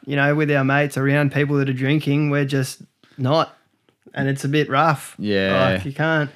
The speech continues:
Speaker 2: No, I, I shouldn't carry on about it 'cause I'm the, I'm always the one carrying on about fucking should be doing the shit that makes you feel good anyway. So
Speaker 1: Yeah,
Speaker 2: I
Speaker 1: it's
Speaker 2: do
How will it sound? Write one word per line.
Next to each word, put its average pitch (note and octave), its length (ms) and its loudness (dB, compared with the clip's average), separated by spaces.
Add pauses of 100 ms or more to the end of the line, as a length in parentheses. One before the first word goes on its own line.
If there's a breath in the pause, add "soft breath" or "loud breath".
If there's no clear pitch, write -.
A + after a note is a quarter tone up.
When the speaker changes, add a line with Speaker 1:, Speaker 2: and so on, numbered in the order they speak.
(140)
Speaker 2:
No, G#2+ 100 2
I, A#2 580 2
I A2 240 2
shouldn't A#2 320 0
carry F#2 240 -2
on F2+ 140 0
about F2+ 220 -2
it F2+ 40 -2
'cause G2 140 -6
I'm A#2+ 180 2
the, G2+ 340 0
I'm G2+ 240 0
always E2+ 300 -2
the F2 60 -6
one E2 180 -4
carrying E2 340 -4
on E2 140 -2
about D#2 300 -6
fucking E2 540 -8
should F2+ 280 -6
be E2 160 -8
doing E2+ 260 -6
the E2+ 80 -6
shit - 280 -8
that - 260 -14
makes F2+ 280 -4
you F2+ 60 -4
feel F2 220 -2
good F2+ 220 -4
anyway. F#2 380 0
So E2+ 320 -4
Speaker 1:
Yeah, C3+ 360 -4
Speaker 2:
I C3+ 60 2
Speaker 1:
it's C#3 80 0
Speaker 2:
do E3 80 2